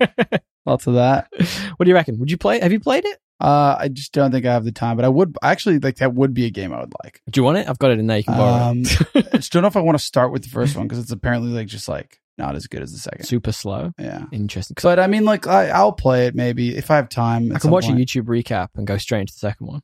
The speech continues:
Speaker 2: There's just so many things I have to play ahead of it.
Speaker 1: Oh, my. First world problems over here. Calm
Speaker 2: Yeah.
Speaker 1: down.
Speaker 2: No, it's true. I'm just wild.
Speaker 1: And you're still playing the same game.
Speaker 2: I've never finished it.
Speaker 1: <laughs> Finish The
Speaker 2: Yes.
Speaker 1: Witcher already, man.
Speaker 2: Dude, I maybe am halfway done.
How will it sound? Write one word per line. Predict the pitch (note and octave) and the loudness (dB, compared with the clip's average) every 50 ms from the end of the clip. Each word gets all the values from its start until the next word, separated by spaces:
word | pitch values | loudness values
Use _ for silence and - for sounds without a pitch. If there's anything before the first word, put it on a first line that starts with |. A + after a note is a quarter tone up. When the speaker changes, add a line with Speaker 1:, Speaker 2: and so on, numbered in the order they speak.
| _ | _
Speaker 2:
There's | - C#3 C3+ C3+ | -2 -2 -2 0
just | D3+ E3 - - - - | -2 -4 -6 -6 -6 -2
so | - C3+ C3+ C3+ C3+ | 0 2 2 2 2
many | B2+ B2 B2 A#2+ A#2+ A2+ | 2 0 0 -2 -4 -4
things | - - A2+ A2 A2 A2 G2+ | -6 -8 -10 -8 -8 -8 -8
I | G2+ G2+ G2 | -8 -8 -8
have | G2 G#2 G2+ G2+ G2 F#2 - | -8 -8 -8 -8 -8 -10 -12
to | - _ _ _ _ _ _ _ _ | -14 _ _ _ _ _ _ _ _
play | B2 A#2 - - | -10 -10 -8 -8
ahead | - G2+ - | -10 -12 -12
of | - - | -14 -14
it. | - - - - _ _ _ _ _ _ _ _ - | -16 -16 -18 -20 _ _ _ _ _ _ _ _ -6
Speaker 1:
Oh, | C#3 C#3+ D3+ | -4 -2 -2
my. | A#2 G2+ A#2 | -2 -4 -6
First | C#3 - - C#3+ C#3+ C#3 | -8 -4 -2 0 0 2
world | - B2 A2+ - | 2 0 0 2
problems | - B2 C3 B2+ A#2+ A2 | 2 2 2 2 0 0
over | G2+ G2 F#2+ F#2+ | -2 -2 -2 -4
here. | F#2 F#2+ B2 C3+ | -4 -6 -6 -6
Calm | - - D3+ D#3 | -4 -4 -2 0
Speaker 2:
Yeah. | C#3+ G#2+ G2 | 0 0 -2
Speaker 1:
down. | C3+ E3 - _ | -2 -6 -6 _
Speaker 2:
No, | - G#3+ A3+ | 0 2 2
it's | E3 C3+ - | 2 0 -2
true. | - - D3 C#3 A3 F3+ F#2+ | -2 -2 0 2 2 0 -2
I'm | F2+ G2+ - | -4 -8 -10
just | - - - - _ _ _ _ _ _ _ _ | -14 -20 -20 -20 _ _ _ _ _ _ _ _
wild. | - - F2 - - - | -8 -6 -4 -4 -2 0
Speaker 1:
And | C3+ C#3 D3 D3 | 2 2 2 2
you're | C#3+ | 2
still | C#3+ - - E3 E3 E3 | 0 0 2 4 4 4
playing | D3+ - D3+ C3+ B2+ B2+ B2+ B2 | 4 2 2 2 4 2 2 0
the | A#2+ | -2
same | - - - A2+ A2 A2 G#2+ G#2+ G#2 | -4 -4 -2 -2 0 0 0 -2 -4
game. | G2 F2+ E2 E2+ F2 G2 A#2 - _ - | -6 -8 -8 -10 -10 -12 -12 -12 _ -6
Speaker 2:
I've | - A#2 | -4 -4
never | A#2 B2 C3+ C#3 | -2 -4 -4 -6
finished | - - C3 G3+ A#3 - - - | -8 -8 -8 -8 -8 -10 -14 -14
it. | - - | -2 0
Speaker 1:
<laughs> | D#3 D#3+ D#3 - G3 - - - G3+ - _ - - - _ B3+ G#3 - - - - - _ - D#3 - - - _ _ _ _ _ - | 2 2 4 2 2 2 2 0 -2 0 _ -2 -4 -2 _ -8 -8 -6 -8 -12 -12 -8 _ -6 -6 -6 -8 -16 _ _ _ _ _ 0
Finish | F#3+ G3 G#3 - | 2 4 4 4
The | B2 D#3+ | 4 4
Speaker 2:
Yes. | F#3+ F3 | 4 4
Speaker 1:
Witcher | F3 F3+ F3 - - - | 4 4 4 4 4 6
already, | D#3 C#3 B2 B2 A#2 A2+ A2+ | 6 6 6 4 4 2 2
man. | A2+ C#3 C#3 | 2 2 4
Speaker 2:
Dude, | C#3 C#3 | 4 4
I | C3+ C#3 | 2 2
maybe | C#3 C#3 C#3 C#3+ C#3+ D3 C#3+ C#3 C3+ C3 B2 | 2 2 4 4 4 4 4 4 2 2 0
am | A2+ | 0
halfway | A2+ G#2 A2+ A2 - - - - | -2 -4 -6 -8 -8 -10 -10 -10
done. | - - - C3 | -10 -12 -14 -16